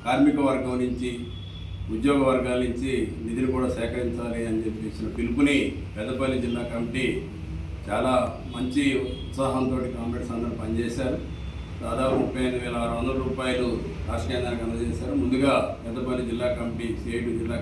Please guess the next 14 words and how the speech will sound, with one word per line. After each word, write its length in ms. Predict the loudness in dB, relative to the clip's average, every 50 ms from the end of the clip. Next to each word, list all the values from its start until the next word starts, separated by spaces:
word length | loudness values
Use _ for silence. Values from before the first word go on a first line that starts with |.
| -4
కమిటీని 440 | -4 -6 -6 -6 -6 -4 -4 -4 -4 -4
రాష్ట్ర 180 | -4 -6 -4 -4
కమిటీ 220 | -4 -4 -4 -4 -4
నుంచి 160 | -4 -4 -4 -4
అభినందిస్తాం. 500 | -4 -2 -2 -2 -2 -2 -4 -4 -6 -6 -8 -8 -10 -12 -10 -4 2 4
రేపు 240 | 4 6 6 6 6 6 6 6 2 0 -2 -6 -10 -10 -12 -12 -10 -6 0 4
మే 120 | 6 8 8 8 6 4 4 2 4
ఇరవైవ 340 | 6 6 6 6 6 4 4 4 4
తారీఖున 380 | 4 4 4 4 4 2 2 2 2 0 -2 -6 -8 -10 -12 -12 -12 -12 -12 -12 -14 -12 -14 -14 -14 -12 -10
పెద్ద 180 | -10 -4 2 4 6 6 6
ఎత్తున 260 | 6 4 2 0 2 2 0
దేశవ్యాప్తంగా 640 | 2 2 2 2 2 0 0 -2 -2 0 2 2 2 2
మరోసారి 580 | 2 0 0 -2 0 -2 0 0 2 4 4 2 2 0 -4 -8 -10 -14 -14 -16 -16 -16 -16 -16 -14 -14 -14 -14 -14 -12 -12 -12 -12 -8 -2
కార్మిక 360 | 0 2 6 6 6 6 4